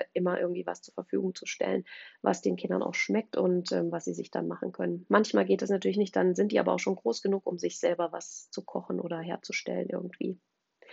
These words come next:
Mm. Meine privaten, äh, sich wiederholenden Termine habe ich immer im iPhone mit, mit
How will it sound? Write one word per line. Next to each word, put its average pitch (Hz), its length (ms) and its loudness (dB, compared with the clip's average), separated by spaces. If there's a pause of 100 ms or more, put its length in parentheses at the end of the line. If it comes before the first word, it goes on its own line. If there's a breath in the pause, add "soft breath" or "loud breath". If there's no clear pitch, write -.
(880 loud breath)
Mm. 220 380 8 (1400 loud breath)
Meine 202 480 6
privaten, 180 1000 4
äh, 185 220 2
sich 190 220 0
wiederholenden 190 580 4
Termine 190 540 2
habe 185 180 2
ich - 160 -2
immer 214 300 2
im 185 180 0
iPhone 196 760 4 (440 loud breath)
mit, - 440 2
mit 180 180 2